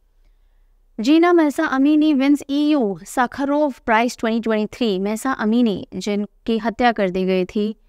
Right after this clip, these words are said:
अ, for showing her hair, आरएम का जो पूरा व-, विमेन एम्पावरमेंट या विमेन लिबरेशन का जो मूवमेंट है, वो इनकी डेथ के बाद बहुत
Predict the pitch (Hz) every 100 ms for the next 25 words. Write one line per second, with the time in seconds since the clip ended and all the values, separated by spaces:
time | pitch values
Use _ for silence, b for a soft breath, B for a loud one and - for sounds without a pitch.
0 | _ _ - 202 214 190 208 - - 196
1 | - 196 196 202 - 233 220 208 202 202
2 | 202 175 - 202 208 196 - 202 190 190
3 | 202 196 190 _ _ _ - - - -
4 | 196 233 233 240 233 214 _ _ _ _
5 | 208 214 214 202 196 202 202 196 196 202
6 | 214 196 202 208 240 220 202 202 196 190
7 | 196 196 202 196 190 185 202 202 - _
8 | 202 202 196 - 202 196 190 185 226 220